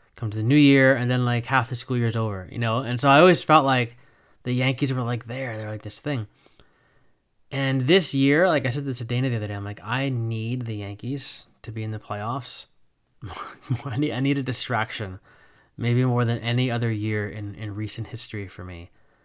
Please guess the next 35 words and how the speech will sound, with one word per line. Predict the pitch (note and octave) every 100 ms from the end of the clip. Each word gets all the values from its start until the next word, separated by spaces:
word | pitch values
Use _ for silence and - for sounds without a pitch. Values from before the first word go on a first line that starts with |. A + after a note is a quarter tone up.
| _ _
given | - G2+ G#2
everything | G#2+ A2
that's | A2 G2+
gone | A2
on | G2+ G2
this | G2+ -
year. | F#2 F2+ - _ _ _ _ _ _ _ A#2+
And | A2+ G#2+ G#2+
I'm | A2
like, | A2 G#2+ -
"They're | A2
not | G#2+ G#2+ G#2+ - _ _ _ _ _ _ -
even | C3 A#2+ A2+ G#2+
gonna | G#2+ G#2
make | G2+ F#2+
the | E2+
playoffs." | - - B1 - - - _ _ _ _ _ _ _ _ _ _
Like, | A2 G2
it's | G#2 -
over | G2 G2+ F2+ C2+ - _ _ _
in, | G#2+
like, | G2 F#2+
a | G2
couple | - F2
weeks. | D2+ - - - _ _ _ _ _ _
And | E3+
I'm | G#3
a |
baseball | D3+ D3+ C#3 D3+ C3
fan. | - G#2 G#2+
Like, | C3 A#2+
I | A2+
enjoy | G#2+ G2+ G#2+ G#2+
watching | F#2+ F#2 F#2+ G#2+
baseball. | F#2 F#2+ - B2+ C#3+